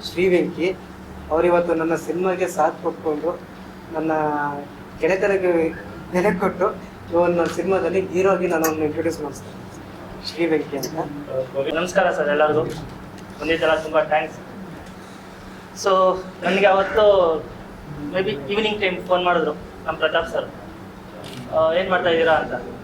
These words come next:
Speaker 2: ನಾನು ಆಗ್ತಾನೆ ವರ್ಕೌಟ್ ಮುಗಿಸ್ಕೊಂಡು ಮನೆಗೆ ಬಂದಿದ್ದೆ. "ಇಲ್ಲಿ ಮನೇಲಿ ಇದ್ದೀನಿ" ಅಂತ. "ಸರಿ, ಈ ಥರ ಒಂದು ಪ್ರಾಜೆಕ್ಟ್ ಬಂದಿದೆ, ಮಾಡ್ತೀರಾ?" ಅಂತ. So ಅದಕ್ಕೆ ಮುಂಚೆ ನಾನು ಇನ್ನೊಂದು ಪ್ರಾಜೆಕ್ಟ್ ನಡೀತಾ ಇದೆ.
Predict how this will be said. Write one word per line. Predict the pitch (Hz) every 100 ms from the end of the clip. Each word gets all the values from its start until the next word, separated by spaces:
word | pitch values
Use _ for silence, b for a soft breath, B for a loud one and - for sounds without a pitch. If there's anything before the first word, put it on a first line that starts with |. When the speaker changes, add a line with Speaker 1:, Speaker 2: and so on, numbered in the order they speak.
| -
Speaker 2:
ನಾನು | 147 160
ಆಗ್ತಾನೆ | 160 165 185 175 170 156 143
ವರ್ಕೌಟ್ | 143 143 170 170
ಮುಗಿಸ್ಕೊಂಡು | 160 - 160 175
ಮನೆಗೆ | 151 156 147
ಬಂದಿದ್ದೆ. | 139 131 127 - - - 139 - - - -
"ಇಲ್ಲಿ | 202 202
ಮನೇಲಿ | 180 190 185
ಇದ್ದೀನಿ" | 180 170
ಅಂತ. | 160 - 147 - - 113 - - - -
"ಸರಿ, | 185
ಈ | 196 185 180
ಥರ | 180 175 170 156
ಒಂದು | 156
ಪ್ರಾಜೆಕ್ಟ್ | 156 165 180 180
ಬಂದಿದೆ, | 170 156 156
ಮಾಡ್ತೀರಾ?" | 151 151 151 151 135
ಅಂತ. | 127 - - - - - - - -
So | 196
ಅದಕ್ಕೆ | 180 180
ಮುಂಚೆ | 196 226
ನಾನು | 190 185
ಇನ್ನೊಂದು | 185 190
ಪ್ರಾಜೆಕ್ಟ್ | 185 175 170
ನಡೀತಾ | 151 170
ಇದೆ. | 160 151 196